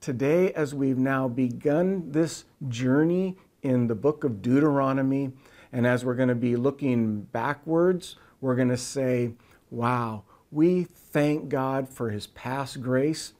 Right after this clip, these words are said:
And as we see the people of God needing to now move forward, just like in our lives, we want to trust God for future grace.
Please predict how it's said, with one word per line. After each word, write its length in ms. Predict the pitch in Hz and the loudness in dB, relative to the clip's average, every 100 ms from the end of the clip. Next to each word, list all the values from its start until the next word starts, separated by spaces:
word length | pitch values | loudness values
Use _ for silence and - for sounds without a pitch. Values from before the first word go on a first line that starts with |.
| _ - - - | _ -20 -20 -6
And 200 | 131 127 | 0 2
as 280 | 135 135 123 | 4 2 0
we 220 | 127 127 | 0 2
see 300 | 127 156 156 | 0 2 4
the 100 | 143 | 2
people 380 | - 156 156 143 | 0 -2 0 -2
of 100 | 120 | 0
God 320 | 139 147 151 | 2 4 2
needing 440 | 135 143 147 143 | 2 0 0 -2
to 120 | 139 127 | -4 -4
now 440 | 127 135 135 131 - _ - | -2 -2 -4 -6 -12 _ -6
move 420 | 127 127 147 156 | 2 4 4 2
forward, 720 | - 180 196 175 117 110 117 - _ _ - | 0 2 4 2 0 -4 -6 -14 _ _ -6
just 260 | 147 147 | -2 -2
like 300 | 160 170 170 | 0 0 0
in 160 | 180 170 | 0 0
our 320 | 165 156 185 | 0 0 2
lives, 480 | 139 110 107 107 - - - - | 0 -2 -6 -8 -14 -20 -20 -4
we 220 | 135 143 | 2 4
want 320 | 135 131 127 | 4 0 -4
to 140 | 131 117 | -8 -10
trust 640 | - - 160 160 - - | -10 -6 -2 -2 -4 -10
God 380 | 131 107 104 104 _ - _ | -8 -8 -10 -12 _ -20 _
for 520 | _ - 127 117 113 - _ | _ -4 0 2 0 -4 _
future 720 | - - 151 139 - 113 110 | -20 -4 2 2 0 -6 -6
grace. 720 | 101 110 110 101 104 - - | -6 -2 -2 -4 -8 -14 -18